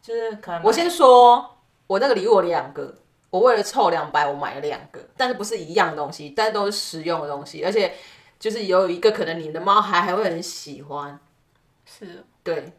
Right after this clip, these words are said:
Speaker 2: 但因为那是为你买的，为你买的，所以我，我没有办法跟其他人交换。
Speaker 1: 是。那个其他口罩一盒外面也卖两百多啊，三九九什么的。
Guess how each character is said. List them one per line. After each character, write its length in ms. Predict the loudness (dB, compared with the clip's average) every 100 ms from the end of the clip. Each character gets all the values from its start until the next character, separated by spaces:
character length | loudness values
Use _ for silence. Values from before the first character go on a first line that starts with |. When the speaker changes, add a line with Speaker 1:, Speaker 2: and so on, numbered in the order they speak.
| _ _ _ -2
Speaker 2:
但 300 | 0 0 0
因 80 | 2
为 80 | 2
那 100 | 2
是 100 | 2
为 160 | 2
你 60 | 2
买 200 | -4 -8
的， 140 | -4
为 140 | 2 2
你 80 | 2
买 180 | -4
的， 100 | -6
所 160 | -10 -6
以 40 |
我， 280 | -6 -6 -8 _ -12
我 60 |
没 100 | -4
有 60 | 2
办 140 | 2
法 100 | 2
跟 140 | -4 -6
其 100 | -6
他 80 | -6
人 160 | -8
交 200 | -10 -10
换。 180 | -8 -12 -16 _ _ -20
Speaker 1:
是。 120 | -20 _ _ _ _ _ _ _ _ -16
那 160 | -10
个 260 | -6 -6 -6
其 200 | -10 -10
他 160 | -6 -6
口 160 | -8
罩 200 | -4 -4
一 240 | -4 -12 -12
盒 120 | -8
外 120 | -6
面 120 | -6
也 60 | -6
卖 120 | -6
两 140 | -6 -6
百 120 | -8
多 200 | -10 -12
啊， 140 | -12
三 200 | -16 -14
九 100 | -12 -12
九 200 | -14 -20
什 100 | -20
么 80 |
的。 160 | -20